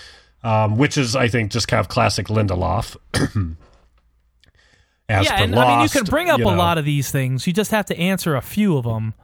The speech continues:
Speaker 2: or have, like, a thread that we can all
Speaker 1: Mm-hmm.
Speaker 2: follow. Like, you can have loose
Speaker 1: Right.
Speaker 2: ends, I guess, but it's just the amount, the sheer amount of
Speaker 1: Yeah.
Speaker 2: loose ends.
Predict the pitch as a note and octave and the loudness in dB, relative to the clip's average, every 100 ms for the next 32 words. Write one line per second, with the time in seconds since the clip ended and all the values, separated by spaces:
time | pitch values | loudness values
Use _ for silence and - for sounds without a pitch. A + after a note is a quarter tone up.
0 | - E3+ F3 G#3 F#3+ D3+ C3+ - E3+ F3+ | -4 -2 2 0 0 -2 -4 -2 -2 0
1 | C#3 B2 G#2+ _ D3 C#3 C#3+ C#3 B2 B2+ | 0 -2 -6 _ -2 -2 0 -2 -2 0
2 | D#3 D3 G#2 A2+ A2+ C3+ D3 C4 E4 E4 | 2 2 0 -2 -4 -2 -2 -2 0 0
3 | C#4+ G#3+ G3 E3 E3 C3+ B2 B2+ E3+ B2+ | 2 2 2 2 0 0 -4 -4 -2 -2
4 | - D3+ - A3 - D3+ A#2+ A#2 C#3 - | -4 -6 -4 -4 -2 -2 -2 -2 -2 -4
5 | - _ - _ _ - - G3 F3 D#3 | -16 _ -20 _ _ -8 -2 0 2 2
6 | D#3+ F3 D3+ D#3+ D#3 C#3+ C#3+ C#3+ | 2 2 2 0 0 -2 -2 -4